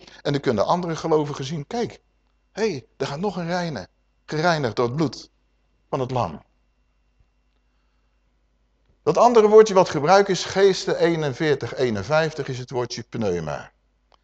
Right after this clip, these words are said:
Is geest. Is, eh, er kwam grote blijdschap in die stad. Ik denk dat dat pas geest is.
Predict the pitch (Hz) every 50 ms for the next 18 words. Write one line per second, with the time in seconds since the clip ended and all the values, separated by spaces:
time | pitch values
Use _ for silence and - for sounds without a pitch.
0 | _ _ _ - 113 107 - - - 87 76 73 - - - - - - _ _
1 | _ _ _ _ _ _ _ _ _ _ _ _ _ _ _ _ _ _ _ _
2 | _ _ - 110 92 - - 113 107 98 - _ _ - - - - - _ _
3 | _ _ _ _ _ _ _ _ _ _ _ _ _ _ _ _ _ _ _ _
4 | _ _ _ _ _ _ _ _ - 139 156 151 - - 117 117 107 92 87 -
5 | - - 190 196 220 226 208 - - 135 107 110 123 147 165 156 - - - 139
6 | - - 135 123 113 113 - - - - - - - - - - _ _ _ _
7 | _ _ _ _ _ _ _ _ _ _ _ _ _ _ _ _ _ _ _ _
8 | _ _ - 95 98 92 104 107 - - - - 147 139 - - 113 - - -
9 | - 87 78 - - - 78 - - - - - -